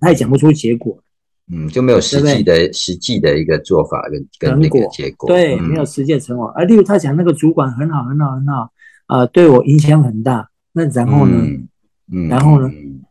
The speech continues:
Speaker 2: 嗯。
Speaker 1: 简单然后就是没有结果，没有结果就是说，例如那个人呢，呃，工作多年，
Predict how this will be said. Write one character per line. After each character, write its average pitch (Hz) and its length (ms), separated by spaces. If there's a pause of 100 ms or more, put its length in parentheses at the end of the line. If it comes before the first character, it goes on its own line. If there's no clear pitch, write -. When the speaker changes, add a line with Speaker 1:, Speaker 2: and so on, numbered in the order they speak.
(100)
Speaker 2:
嗯。 - 280
Speaker 1:
简 143 160
单 202 140
然 151 180
后 160 120
就 156 120
是 151 140
没 135 140
有 120 140
结 110 260
果， 107 200
没 127 140
有 175 80
结 139 100
果 135 80
就 143 80
是 143 60
说， 143 180 (240)
例 165 140
如 139 140
那 156 120
个 139 120
人 98 200
呢， 98 160 (140)
呃， 117 80
工 147 260
作 151 180
多 127 240
年， 104 240